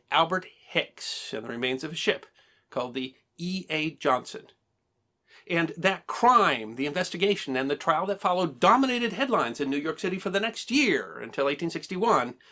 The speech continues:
when the Civil War started and it was pushed from the headlines and essentially lost to history.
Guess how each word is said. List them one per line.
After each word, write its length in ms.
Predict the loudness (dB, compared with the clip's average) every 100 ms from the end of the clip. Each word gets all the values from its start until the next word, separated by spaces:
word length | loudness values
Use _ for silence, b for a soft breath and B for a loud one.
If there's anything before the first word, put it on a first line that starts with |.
| b b b
when 100 | -12
the 60 | -6
Civil 280 | -4 -2 6
War 200 | 6 6
started 500 | 6 6 6 2 -4
and 100 | -6
it 60 |
was 140 | -8 -6
pushed 180 | -6
from 100 | -4
the 60 | -4
headlines 540 | 0 0 0 -6 -8
and 100 | -8
essentially 440 | -6 -6 -4 -6 -6 b b b -6
lost 260 | -4 -4 -8
to 80 |
history. 460 | -12 -12 -10 -14 -16